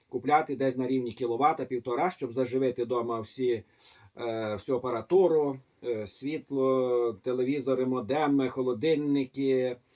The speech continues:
е, мікрохвильові. В даному випадку у мене від торгової марки Stark, модель К тисяча двісті, один і два кіловата. Дуже якісна, я її вже опробував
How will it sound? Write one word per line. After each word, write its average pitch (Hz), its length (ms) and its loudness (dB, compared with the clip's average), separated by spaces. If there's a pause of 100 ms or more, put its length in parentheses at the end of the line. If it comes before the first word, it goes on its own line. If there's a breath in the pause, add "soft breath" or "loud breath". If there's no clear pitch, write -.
(500 soft breath)
е, 117 500 0
мікрохвильові. 135 960 0 (220)
В 131 80 -10
даному 139 280 0
випадку 170 460 -4
у 143 40 0
мене 131 540 0
від 127 120 -4
торгової 131 460 4
марки 123 480 0
Stark, 156 520 2 (760 soft breath)
модель 135 360 2
К 135 240 -2
тисяча 127 420 -6
двісті, 170 560 -2 (180)
один 139 280 0
і 131 60 2
два 139 180 -2
кіловата. 113 600 -2 (260)
Дуже 131 380 2
якісна, 156 440 -2
я 143 120 2
її 131 160 2
вже 123 200 -2
опробував 123 720 2